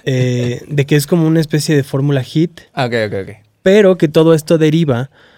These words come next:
Speaker 1: a que como la industria se ha ido moviendo mucho,
Speaker 2: Ujú.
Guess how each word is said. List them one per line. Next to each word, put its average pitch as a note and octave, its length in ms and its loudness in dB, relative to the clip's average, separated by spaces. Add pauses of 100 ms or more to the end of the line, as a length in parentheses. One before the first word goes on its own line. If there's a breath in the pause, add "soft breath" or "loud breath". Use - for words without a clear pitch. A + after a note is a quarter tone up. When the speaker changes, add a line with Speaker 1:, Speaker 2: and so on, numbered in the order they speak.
(380 soft breath)
Speaker 1:
a C3 140 -6
que B2+ 160 -8
como C3+ 240 -2
la C3 120 -2
industria D3 500 -2
se D#3+ 100 -4
ha D#3 40 0
ido D#3+ 140 -2
moviendo D3 460 -2
mucho, D#3 360 -2
Speaker 2:
Ujú. - 80 -14